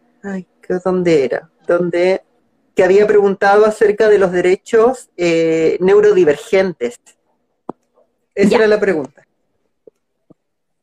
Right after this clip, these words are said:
Speaker 1: Neurodivergentes, sí.
Speaker 2: Sí.
Speaker 1: Derechos neuro-, neurodivergentes.
Speaker 2: Mira, básicamente el tema de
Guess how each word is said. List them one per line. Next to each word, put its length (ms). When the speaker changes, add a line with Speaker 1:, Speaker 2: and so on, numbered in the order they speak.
Speaker 1:
Neurodivergentes, 920
sí. 260
Speaker 2:
Sí. 260
Speaker 1:
Derechos 340
neuro-, 280
neurodivergentes. 1000
Speaker 2:
Mira, 320
básicamente 1120
el 160
tema 340
de 440